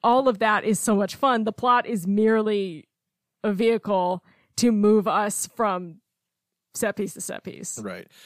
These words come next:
Speaker 2: Like,
Speaker 1: It,
Speaker 2: it
Speaker 1: the plot
Speaker 2: literally
Speaker 1: really doesn't matter.
Speaker 2: it literally could have just been Lori Petty driving a tank for ninety minutes, and I would have loved it.
Speaker 1: Yeah, exactly.
Speaker 2: It, it, it could have been Lori Petty doing literally anything for ninety minutes, and I would have loved it. <laughs>
Speaker 1: There's to Lori Petty.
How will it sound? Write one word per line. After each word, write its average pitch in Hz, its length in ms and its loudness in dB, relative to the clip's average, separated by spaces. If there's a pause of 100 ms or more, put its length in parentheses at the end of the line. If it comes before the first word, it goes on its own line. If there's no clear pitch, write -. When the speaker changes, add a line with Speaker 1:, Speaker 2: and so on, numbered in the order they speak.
(140)
Speaker 2:
Like, 139 100 -2
Speaker 1:
It, 254 60 4
Speaker 2:
it - 20 -4
Speaker 1:
the 233 80 2
plot 240 240 2
Speaker 2:
literally 220 120 2
Speaker 1:
really 208 100 0
doesn't 202 260 -6
matter. - 360 -12 (140)
Speaker 2:
it 180 140 -2
literally 151 380 -2
could 131 180 -6
have 113 140 -4
just - 260 -8
been 113 220 -4
Lori 110 240 -2
Petty 107 240 -4
driving 101 340 -6
a - 20 -6
tank 120 260 -10
for 123 80 -10
ninety 98 200 -6
minutes, 98 240 -12
and 120 100 -10
I 127 60 -4
would 123 120 -6
have 117 80 -12
loved 117 260 -6
it. 85 120 -14 (320)
Speaker 1:
Yeah, 196 200 -8
exactly. 190 560 -10 (220)
Speaker 2:
It, - 220 -8
it, 160 120 -6 (260)
it 127 120 -14
could 143 120 -6
have 127 60 -8
been 123 120 -8
Lori 131 180 -4
Petty 135 180 -6
doing 113 340 -6
literally 170 420 -6
anything 202 360 -4
for 110 120 -6
ninety 107 220 -4
minutes, 98 260 -8
and 101 140 -12
I 98 80 -6
would 110 140 -6
have 117 100 -10
loved 127 240 -8
it. - 80 -10 (200)
<laughs> - 200 -20
Speaker 1:
There's 190 180 -14
to 190 120 -8
Lori 202 300 -10
Petty. 170 380 -20